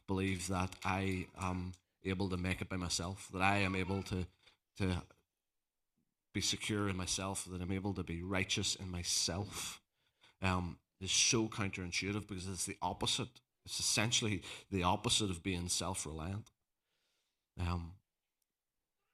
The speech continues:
the opposite of self-righteousness. It's this awareness, and that, I suppose all of that to say, if you miss everything else, if you've been distracted by anything else, hear this. It's a,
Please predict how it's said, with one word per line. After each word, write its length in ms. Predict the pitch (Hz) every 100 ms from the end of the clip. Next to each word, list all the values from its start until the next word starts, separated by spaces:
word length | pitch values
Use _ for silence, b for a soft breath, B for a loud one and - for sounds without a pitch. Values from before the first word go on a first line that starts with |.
| _ _ _ _ _
the 120 | 95
opposite 480 | 95 98 113 - 92
of 100 | 87 87 - -
self-righteousness. 1200 | - - 90 87 - 73 - 87 - 101 - -
It's 140 | - -
this 280 | 113 - - -
awareness, 600 | 85 82 82 95 - -
and 80 | 101
that, 160 | 113
I 760 | - - _ _ _ _ _ -
suppose 200 | - 127
all 400 | 120 117 123 127
of 80 | 110
that 200 | 101 101
to 60 |
say, 180 | 101 92
if 140 | 98 107
you 100 | 101 - 104
miss 220 | 110 113 -
everything 420 | 98 101 - 92
else, 320 | 87 104 -
if 60 | 101
you've 60 |
been 100 | 101
distracted 480 | 98 98 127 120 117
by 60 | 98
anything 380 | 98 98 95 90
else, 260 | 95 -
hear 240 | - 117 104
this. 260 | 85 92
It's 140 | 98
a, 120 | -